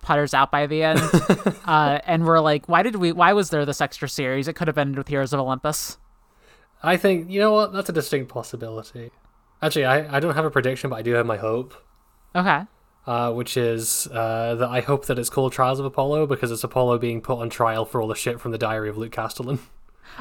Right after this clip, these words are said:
Speaker 1: I also hope this is ex-, or just, like, anything, <laughs> just, like, any, literally just be like, "Your, your vibes are off.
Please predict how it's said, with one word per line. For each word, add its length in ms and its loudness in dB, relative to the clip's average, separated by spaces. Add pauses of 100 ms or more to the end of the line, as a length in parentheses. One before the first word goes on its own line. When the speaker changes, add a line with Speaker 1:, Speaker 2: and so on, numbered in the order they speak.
(120)
Speaker 1:
I 140 4
also 360 4
hope 200 0
this 160 -8
is 120 -6
ex-, 140 -10 (100)
or 140 4
just, 160 -4
like, 200 0
anything, 720 2
<laughs> 40 -20
just, 180 -6
like, 160 0
any, 280 -2 (520)
literally 440 4
just 220 -4
be 80 0
like, 420 2
"Your, 520 0
your 240 2
vibes 440 4
are 120 0
off. 440 4